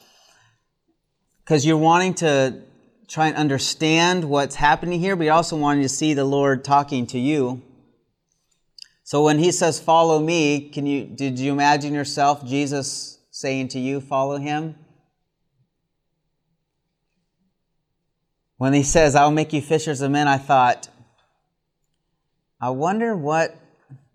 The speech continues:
they thought of that saying." You know, <laughs> it's not like a normal saying. <laughs>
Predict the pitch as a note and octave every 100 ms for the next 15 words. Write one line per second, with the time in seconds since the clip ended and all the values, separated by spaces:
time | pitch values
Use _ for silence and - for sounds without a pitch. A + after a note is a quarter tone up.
0 | - A#2+ C3 - - C3 C3+ A#2 G#2 A2+
1 | - - B2+ A#2 G#2 G#2+ A#2+ C3+ - D3
2 | - E3 F3 D#3 C#3 B2 B2 C#3 C3 A2+
3 | - C3 B2 A2 A#2+ -